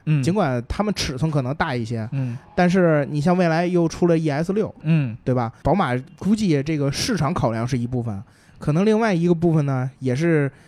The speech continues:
Speaker 2: 可能也有大，大老师所说的，现在大家的这个审美，
Speaker 1: 嗯。
Speaker 2: 可能进一步的有提升。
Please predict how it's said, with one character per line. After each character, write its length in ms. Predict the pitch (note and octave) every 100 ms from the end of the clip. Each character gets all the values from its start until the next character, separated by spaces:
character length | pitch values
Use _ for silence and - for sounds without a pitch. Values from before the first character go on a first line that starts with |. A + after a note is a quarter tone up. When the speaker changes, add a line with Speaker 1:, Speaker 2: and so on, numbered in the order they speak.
| - - -
Speaker 2:
可 160 | D#3+
能 100 | D3+
也 140 | G3+ G3+
有 120 | D3
大， 300 | D#3+ E3+ B2+
大 160 | -
老 140 | D#3+ A#2+
师 120 | C3
所 140 | C3
说 160 | A#2 C3+
的， 80 | C3
现 160 | D#3
在 280 | F3+ D3+ C3 C3 _ _ _
大 140 | D3+
家 120 | E3+
的 120 | G3 F3+
这 100 | F3+
个 100 | D3
审 280 | - -
美， 420 | C#3+ G#3 - G#2 G2+ _
Speaker 1:
嗯。 320 | D#3 D3 A#2
Speaker 2:
可 140 | B2+ B2
能 300 | C3+ D3+ D3+ _
进 180 | - C#3+
一 80 | C#3
步 200 | D3+ C3+
的 180 | B2
有 160 | A#2 G#2+
提 300 | - - C3
升。 280 | D3 D#3